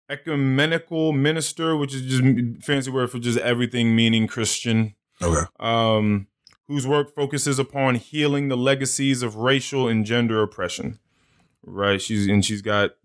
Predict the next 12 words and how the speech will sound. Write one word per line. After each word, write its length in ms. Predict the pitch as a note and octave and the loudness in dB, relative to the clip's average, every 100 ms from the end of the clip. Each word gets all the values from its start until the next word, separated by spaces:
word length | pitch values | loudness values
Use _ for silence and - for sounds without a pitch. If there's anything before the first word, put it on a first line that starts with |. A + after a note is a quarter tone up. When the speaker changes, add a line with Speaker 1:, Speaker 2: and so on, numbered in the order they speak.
| _ | _
Speaker 1:
and 140 | - G2+ | -8 -6
she's 160 | G#2 | -2
got 180 | G#2+ G#2 | 2 2
some 200 | - G2+ | 0 -2
works 280 | G2+ F#2+ - | 0 0 -2
under 240 | F#2+ F2+ | -2 -2
her, 260 | F2 F2+ E2+ _ _ _ | 0 0 -2 _ _ _
under 180 | - G2+ | -2 0
her 140 | F#2+ F#2 | 0 0
belt, 380 | F#2+ F#2+ F#2 - _ _ - | 0 0 0 -4 _ _ -10
such 260 | G#2 - | -10 -2
as 300 | G2 F#2+ F#2 | 0 2 0